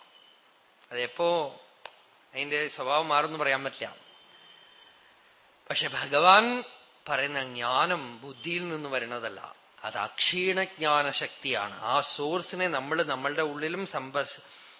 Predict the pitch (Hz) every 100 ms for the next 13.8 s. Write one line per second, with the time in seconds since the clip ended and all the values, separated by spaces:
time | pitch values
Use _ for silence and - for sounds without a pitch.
0 | - - 139 139 147 151 143 127 123 123
1 | - 131 139 147 - - - - - 117
2 | 117 107 117 135 160 123 113 127 127 -
3 | 127 123 123 120 110 123 190 - - _
4 | _ _ _ _ _ _ _ _ _ _
5 | - 113 113 120 139 123 120 127 135 135
6 | 135 123 117 127 165 165 - 120 123 123
7 | 151 170 156 147 139 123 - 117 101 95
8 | - _ - - _ 117 131 160 151 160
9 | 156 135 147 165 - - - 135 143 151
10 | 135 143 135 135 - - 135 139 131 135
11 | 151 156 139 127 127 143 147 131 123 117
12 | 110 95 - - - _ _ - - -
13 | - - 127 160 135 135 143 151